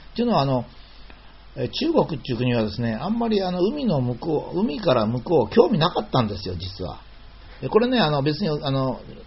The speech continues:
り-、陸の大きい国はそうなんですよ。例えばオーストラリアがそうなんですけど、オーストラリアはですね、海あまり興味ないんですよ。魚は食べませんしね。気持ち悪いんですね、海は。だから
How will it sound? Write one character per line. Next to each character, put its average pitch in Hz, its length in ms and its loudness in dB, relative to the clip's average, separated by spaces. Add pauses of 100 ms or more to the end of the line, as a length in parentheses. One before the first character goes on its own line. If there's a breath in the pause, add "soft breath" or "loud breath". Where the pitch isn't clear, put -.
(160)
り-、 131 280 -6 (180)
陸 180 300 -2
の 233 240 2
大 214 200 8
き 240 220 -4
い 143 80 -6
国 135 220 4
は 117 100 2
そ 202 140 0
う - 20 0
な 110 120 0
ん 90 40 -4
で 92 80 -10
す - 100 -12
よ。 78 120 -10
例 151 120 -2
え - 20 6
ば 131 100 6
オ 202 60 10
ー - 40 4
ス 208 60 -2
ト 220 60 8
ラ 226 120 4
リ 202 80 4
ア 120 60 4
が 104 60 -4
そ 113 120 -2
う 95 40 -4
な 92 80 -6
ん - 20 -6
で - 60 -10
す - 60 -16
け - 60 -12
ど、 151 80 0
オ 185 60 4
ー - 20 -
ス - 60 -10
ト 240 60 4
ラ 254 120 4
リ 226 100 4
ア 117 60 4
は 98 80 0
で 95 60 -8
す 104 100 -6
ね、 110 160 -2 (240 loud breath)
海 214 300 2
あ 120 120 0
ま 170 140 2
り 175 100 0
興 214 200 2
味 147 100 0
な 147 120 0
い 147 40 -4
ん 110 40 -6
で 90 80 -10
す - 120 -14
よ。 71 140 -12
魚 180 380 0
は 180 80 -2
食 131 160 0
べ 123 60 4
ま 165 180 0
せ 240 100 -6
ん 151 80 -2
し 90 100 -8
ね。 135 200 -6 (520 loud breath)
気 175 120 0
持 214 100 4
ち 269 80 4
悪 254 120 4
い 233 40 0
ん 151 40 -2
で - 60 -8
す 143 80 -6
ね、 165 180 2
海 104 180 -2
は。 - 80 -12 (960 soft breath)
だ 196 120 2
か 226 100 2
ら 135 180 4